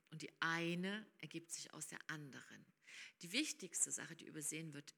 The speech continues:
ist, dass die Lösung für Verzettelei eine sehr individuelle Angelegenheit ist. Es ist sehr, sehr individuell,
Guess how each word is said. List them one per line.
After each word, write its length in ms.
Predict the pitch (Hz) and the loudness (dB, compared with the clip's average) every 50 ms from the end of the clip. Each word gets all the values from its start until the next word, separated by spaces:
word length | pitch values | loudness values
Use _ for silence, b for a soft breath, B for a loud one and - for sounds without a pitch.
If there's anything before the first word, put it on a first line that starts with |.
| _ | _
ist, 260 | - 165 156 - - - | -2 0 0 0 0 0
dass 100 | 151 - | -2 -2
die 120 | - 156 | -2 -2
Lösung 600 | 151 147 151 170 185 220 247 240 - 214 202 190 | -2 0 2 2 4 4 2 2 0 -2 -4 -4
für 180 | 185 - 156 147 | -4 -6 -8 -8
Verzettelei 1040 | - - 156 - - - - 180 170 - 165 151 147 147 160 165 160 156 165 175 B B B B B B | -8 -10 -8 0 4 4 4 4 2 -2 -4 -4 -2 2 2 2 2 2 0 -4 B B B B B B
eine 100 | 156 160 | -4 -2
sehr 300 | 151 - 180 - - - | 0 0 0 -2 -4 -6
individuelle 720 | 175 160 147 147 143 143 - 147 - - 220 240 226 - - - | -8 -8 -8 -8 -10 -10 -10 -8 -4 -2 -2 -2 -2 -4 -8 -10
Angelegenheit 760 | 143 139 139 - - 113 - - 147 147 - - - - - - | -12 -12 -12 -12 -12 -12 -12 -12 -12 -12 -12 -14 -14 -16 -16 -12
ist. 300 | - - - - - - _ _ _ _ _ _ _ _ _ _ - | -10 -10 -10 -10 -12 -18 _ _ _ _ _ _ _ _ _ _ -2
Es 140 | 160 - 170 | 0 2 2
ist 180 | 170 - - | 4 4 4
sehr, 240 | - 196 262 294 277 | 4 6 6 4 4
sehr 220 | - - 170 - | 4 2 0 0
individuell, 800 | - 180 175 160 156 147 151 - 139 - - - 151 156 185 220 | -2 -4 -2 -2 -4 -4 -4 -6 -6 -6 -2 -2 0 0 0 -2